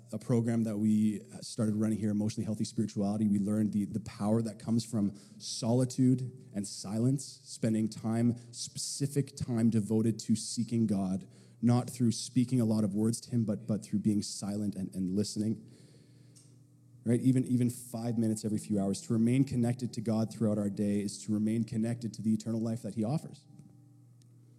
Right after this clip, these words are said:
Right? So prayer is the backbone of our church, and it, and it needs to be the backbone of our lives as we seek to live in relationship with our Father.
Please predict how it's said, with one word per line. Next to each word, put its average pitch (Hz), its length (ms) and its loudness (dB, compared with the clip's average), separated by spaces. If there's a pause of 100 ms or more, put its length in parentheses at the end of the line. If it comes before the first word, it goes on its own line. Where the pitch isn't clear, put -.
(460)
Right? 104 100 0
So - 80 -4
prayer 139 260 2
is 151 100 4
the 127 80 4
backbone 127 520 2
of 117 80 2
our 113 100 2
church, 113 360 -2
and 110 80 0
it, 107 100 -4
and 113 100 2
it 113 60 4
needs 120 200 4
to 131 60 -4
be 135 60 8
the 120 80 6
backbone 117 460 0
of 107 60 2
our 104 100 2
lives 104 380 0
as 104 120 -12
we 107 60 0
seek 113 300 -4
to 113 80 -6
live 110 280 0
in 113 100 2
relationship 110 600 -4
with 110 140 -2
our 101 120 -4
Father. - 480 -10